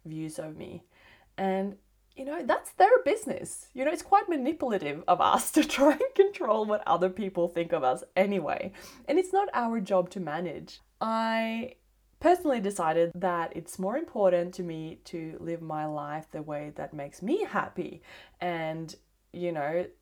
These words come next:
allows me to help like-minded people live up to their potential, than maintaining a facade that I didn't even enjoy. <laughs> So, you know, the more you sit with that one, like,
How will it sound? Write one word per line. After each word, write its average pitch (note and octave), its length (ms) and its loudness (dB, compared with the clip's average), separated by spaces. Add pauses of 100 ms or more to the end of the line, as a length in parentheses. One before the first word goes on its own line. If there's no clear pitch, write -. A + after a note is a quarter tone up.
(260)
allows F3 400 -2
me E3+ 120 -6
to E3+ 100 -12
help E3 260 -6
like-minded E3 720 -6
people F3+ 520 -4
live E3+ 160 -2
up D3+ 160 -6
to D3 100 -8
their A3 200 4
potential, - 580 -10 (680)
than D#4 520 2
maintaining A#3 600 0
a F3+ 40 4
facade D#3+ 560 -2
that D#3+ 220 -2
I D#3+ 300 2 (540)
didn't F4+ 240 -2
even F#3 360 -2 (240)
enjoy. F3 500 2 (120)
<laughs> G4+ 280 12 (220)
So, F#3 280 8 (440)
you A#3+ 60 -2
know, B3 100 6
the C4 100 2
more G4+ 140 0
you A#4 140 4
sit - 320 -4
with A#3 160 -6
that - 180 -2
one, F#4 220 0 (200)
like, F#3 340 -2